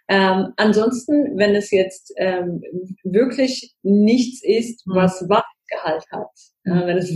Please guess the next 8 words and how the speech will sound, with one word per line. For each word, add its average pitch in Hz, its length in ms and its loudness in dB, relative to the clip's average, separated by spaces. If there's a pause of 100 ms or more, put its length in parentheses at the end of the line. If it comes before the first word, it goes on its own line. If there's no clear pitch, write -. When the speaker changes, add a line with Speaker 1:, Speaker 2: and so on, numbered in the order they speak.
(120)
Speaker 1:
wirklich 226 420 -4
ein, 185 460 0
äh, 170 320 0 (120)
überflüssiger, 220 760 2
limitierender 185 600 0
Glaubenssatz 185 600 -2
ist, - 240 -8
ja, 160 180 -10